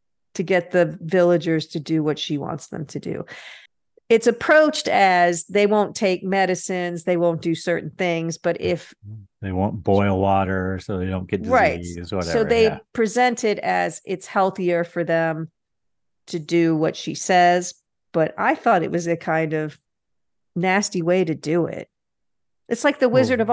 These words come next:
Speaker 1: of Oz. Don't
Speaker 2: that's
Speaker 1: look behind the
Speaker 2: that's
Speaker 1: curtain.
Speaker 2: what they do, Karen. Then outside, Jessica is stabbed with a sword, but she does
Speaker 1: Yes.
Speaker 2: not bleed. <laughs>
Speaker 1: Nope. She, and she just stands there. She doesn't feel pain
Speaker 2: No.
Speaker 1: or anything.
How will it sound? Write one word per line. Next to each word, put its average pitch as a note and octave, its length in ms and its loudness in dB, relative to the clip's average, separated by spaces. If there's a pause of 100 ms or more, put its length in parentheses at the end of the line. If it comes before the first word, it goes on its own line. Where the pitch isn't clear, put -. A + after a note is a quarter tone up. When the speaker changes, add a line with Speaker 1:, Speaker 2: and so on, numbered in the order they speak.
(120)
Speaker 1:
of F#3+ 140 6
Oz. - 40 -16 (280)
Don't D4 260 4
Speaker 2:
that's D#4 80 0
Speaker 1:
look D#4 200 0
behind C#4+ 500 2
the C4+ 40 -2
Speaker 2:
that's C#4 100 -8
Speaker 1:
curtain. D4 440 0
Speaker 2:
what B2+ 160 -2
they C#3 160 2
do, E3+ 260 2
Karen. D3+ 540 -4 (840)
Then C#3 160 2
outside, D3+ 800 4 (420)
Jessica C3+ 520 -2
is G2 180 -4
stabbed D3+ 480 2
with D#3 180 0
a D#3 60 2
sword, C3+ 580 0 (800)
but B2+ 160 -6
she B2+ 100 -8
does A#2 220 -2
Speaker 1:
Yes. G#2+ 40 -8
Speaker 2:
not G#2+ 220 -2
bleed. G2+ 520 -6
<laughs> - 360 -6
Speaker 1:
Nope. F3+ 220 -6
She, - 180 -8
and B3 160 0
she B3 100 -4
just B3 220 -4
stands C4 420 0
there. E3 200 -2
She E3+ 140 -12
doesn't F#3+ 300 -6
feel F#3 260 -2
pain F3 400 -2
Speaker 2:
No. - 80 -4
Speaker 1:
or D3+ 40 -6
anything. D#3+ 560 -6